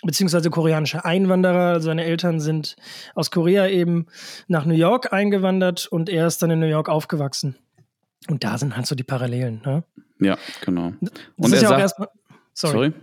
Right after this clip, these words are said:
Speaker 2: <laughs>
Speaker 1: Wir haben ein leichtes Delay gerade, glaub ich.
Speaker 2: Das kann
Speaker 1: Äh,
Speaker 2: sein.
Speaker 1: Dennis und ich
Speaker 2: Internet.
Speaker 1: sitzen wieder, ja, etwas auseinander. Ich mach ganz kurz. Und das ist ja auch erstmal ganz schön, wenn quasi,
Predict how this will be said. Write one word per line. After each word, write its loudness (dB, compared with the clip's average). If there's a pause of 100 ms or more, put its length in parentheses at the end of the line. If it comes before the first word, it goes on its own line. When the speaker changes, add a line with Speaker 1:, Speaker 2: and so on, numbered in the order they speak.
(1500)
Speaker 2:
<laughs> 0 (360)
Speaker 1:
Wir 2
haben 6
ein 6
leichtes 2
Delay 4
gerade, 2
glaub 4
ich. 0 (260)
Speaker 2:
Das -2
kann 2
Speaker 1:
Äh, 6
Speaker 2:
sein. 4
Speaker 1:
Dennis 4
und 4
ich 2
Speaker 2:
Internet. 4
Speaker 1:
sitzen 2
wieder, 0 (640)
ja, 0
etwas 2
auseinander. 2
Ich 4
mach 2
ganz 0
kurz. 0
Und -2
das 2
ist 2
ja 4
auch 0
erstmal 2
ganz 2
schön, 4
wenn 2
quasi, 0